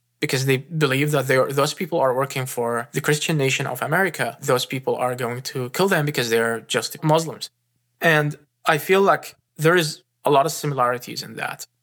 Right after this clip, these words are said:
I know internally, you know, a lot of Christians, they believe that one day there'll be a big war between Christians and Jews, and Christians will defeat them. And a lot of Muslims, they believe in similar thing.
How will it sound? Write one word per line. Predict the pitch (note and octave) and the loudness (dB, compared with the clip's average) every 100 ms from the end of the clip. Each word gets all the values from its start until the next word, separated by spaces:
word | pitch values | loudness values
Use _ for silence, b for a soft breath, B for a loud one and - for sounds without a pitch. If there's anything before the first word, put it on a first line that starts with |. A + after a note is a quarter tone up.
| - | 0
I | D3 | 2
know | C#3+ D#3+ | 2 2
internally, | D#3+ D#3 E3+ D#3+ C3+ A#2+ C3 _ | 0 0 2 2 2 0 -4 _
you | C#3 | -10
know, | A#2+ C3 | -8 -6
a | |
lot | C3 C#3+ | -2 -2
of | D3+ | -2
Christians, | E3+ - D#3+ | -4 -2 0
they | C#3+ | 0
believe | B2+ C#3 C#3 C3 | 0 -2 -4 -2
that | A2 - | -2 -2
one | C#3 C3+ | -2 0
day | C3+ | 0
there'll | B2 B2 | 0 -2
be | A2+ | -4
a | B2+ | -2
big | D3 D3+ | 2 2
war | D#3 C3+ - - - _ _ _ _ _ | 2 2 0 -4 -14 _ _ _ _ _
between | - - C#3 C3 A#2+ - | -8 -4 -2 -2 -6 -8
Christians | - - - A#2+ G#2 - _ _ | -6 -4 -4 -6 -8 -12 _ _
and | - B2+ | -6 -2
Jews, | E3+ F3+ - - _ _ _ _ _ _ _ _ | -2 -2 -6 -10 _ _ _ _ _ _ _ _
and | - B2+ A#2+ | -4 -2 -2
Christians | C#3 C3 C#3 C#3+ | -4 -2 -2 -2
will | D3 A#2+ A#2+ D#3 _ _ | -2 -2 -4 -8 _ _
defeat | - - G3 | -6 -2 -2
them. | - - _ _ - | -4 -10 _ _ -2
And | C#3+ C3+ | 0 0
a | C#3+ | 2
lot | C3+ | 2
of | D#3 - | 2 0
Muslims, | E3 D#3+ D3+ C#3+ | 0 2 0 -2
they | - B2 | -4 -4
believe | B2 C#3+ C#3 | -2 -2 -4
in | C3 B2 C3 | -8 -10 -10
similar | - A3 A3+ - | -4 0 2 0
thing. | - - | -4 -16